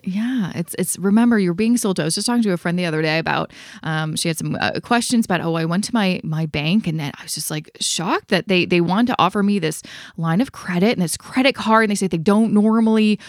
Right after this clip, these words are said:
offer it, especially at this rate. And wow, I mean, she wasn't salesy at all. She s-,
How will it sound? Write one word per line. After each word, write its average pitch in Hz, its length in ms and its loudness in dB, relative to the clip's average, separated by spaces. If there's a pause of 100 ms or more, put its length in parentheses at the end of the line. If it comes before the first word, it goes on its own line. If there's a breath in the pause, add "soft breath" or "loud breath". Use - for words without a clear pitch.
(280 loud breath)
offer 220 400 4
it, 220 360 2
especially - 400 0
at 165 120 -4
this 233 260 4
rate. 214 340 4
And 185 300 2
wow, 226 300 2
I 196 160 2
mean, 196 80 -2
she 208 140 -4
wasn't 349 320 -2
salesy 302 360 2
at 196 160 2
all. 233 240 4
She 220 120 0
s-, - 100 -4